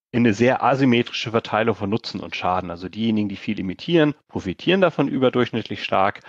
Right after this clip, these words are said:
und die, die Kosten des Klimawandels müssen dann aber eben andere tragen und dass das hier eine sehr asymmetrische und damit auch ungerechte Verteilung von Nutzen und Lasten ist und dass es eine Form ist von ungerechtfertigter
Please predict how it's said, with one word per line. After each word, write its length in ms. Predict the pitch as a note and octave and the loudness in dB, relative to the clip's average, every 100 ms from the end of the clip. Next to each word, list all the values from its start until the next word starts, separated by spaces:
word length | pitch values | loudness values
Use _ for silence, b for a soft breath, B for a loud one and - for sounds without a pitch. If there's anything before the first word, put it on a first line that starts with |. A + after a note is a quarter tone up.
| B B _ | B B _
und 320 | G2+ F#2 - _ _ _ | -2 -2 -8 _ _ _
die, 220 | G2 F2+ - | -8 -8 -8
die 120 | - | -6
Kosten 380 | - F3+ - C#3 | -2 -2 2 2
des 140 | - | 2
Klimawandels 580 | C3+ A#2+ G2+ G2 G2+ - | 2 2 2 0 -2 -4
müssen 220 | G#2 A2 | -4 0
dann 140 | F#2 D#2 | 0 0
aber 220 | F#2 F2 | 0 -2
eben 160 | F2 | -4
andere 320 | - G2+ A2 - | -4 0 0 0
tragen 360 | - D#2 E2 | -4 -6 -6
und 100 | E2+ | -12
dass 120 | - | -14
das 140 | F#2+ - | -14 -4
hier 140 | G2+ | -2
eine 140 | G2 F2 | 0 2
sehr 260 | F#2+ F2+ B B B _ | 2 2 B B B _
asymmetrische 680 | A#2+ B2+ B2 A#2+ - A#2+ A2 | -2 2 4 4 2 -2 0
und 120 | G2+ | 0
damit 280 | F2+ G2 - | 0 -2 0
auch 180 | F#2 - | -2 2
ungerechte 840 | B2+ F#3 C#3 G#2 G#2 - G#2+ G2+ - | 4 6 6 4 0 0 0 0 -2
Verteilung 420 | G2+ - G2+ G2 | -6 -2 -2 -2
von 200 | F#2 F#2+ | -4 -2
Nutzen 360 | A#2+ - - | -2 -2 -8
und 300 | F#2+ F2+ - - | -8 -8 -10 -6
Lasten 440 | G2+ D#3 - C3 | -2 -2 -2 -2
ist 240 | B2+ - - | 0 0 -2
und 100 | F#2 | -4
dass 100 | F2+ | -4
es 200 | F#2 - | -8 -4
eine 240 | F#2 F#2+ - _ | -2 -4 -10 _
Form 320 | - G2+ A2 A2 | 0 4 4 2
ist 220 | - - | -4 -4
von 200 | G2+ F#2+ | -2 0
ungerechtfertigter 1200 | A2 B2 G#2 F#2+ - - F#2 - F2+ - F2 | 0 2 2 0 -2 -2 -2 -2 -8 -2 -2